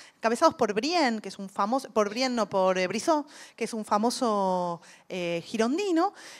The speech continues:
eh, se, se, se niegan a aceptar lo que el rey dice, se niegan a aceptarlo, miran, pero no le votan a favor, no le dicen que sí, se quedan directamente mi-,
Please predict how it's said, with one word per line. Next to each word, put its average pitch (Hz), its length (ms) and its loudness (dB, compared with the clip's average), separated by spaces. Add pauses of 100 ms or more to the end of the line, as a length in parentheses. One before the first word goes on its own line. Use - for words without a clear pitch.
(120)
eh, 277 340 8
se, - 200 4 (360)
se, 277 260 -4
se 269 200 -2
niegan 359 520 0 (300)
a 214 160 8
aceptar 302 460 6
lo 339 120 8
que 247 60 4
el 208 80 0
rey 214 180 2
dice, 160 460 -10 (420)
se 277 140 2
niegan 381 320 2
a - 20 2
aceptarlo, 392 380 4
miran, 392 400 0 (100)
pero 214 160 -4
no 254 140 2
le 254 100 4
votan 254 260 0
a 247 60 -2
favor, 320 540 2
no 254 80 -4
le 220 80 -2
dicen 233 280 -6
que 240 120 -4
sí, 320 200 -6
se - 440 -8
quedan 359 320 6
directamente 311 520 2
mi-, 254 140 -4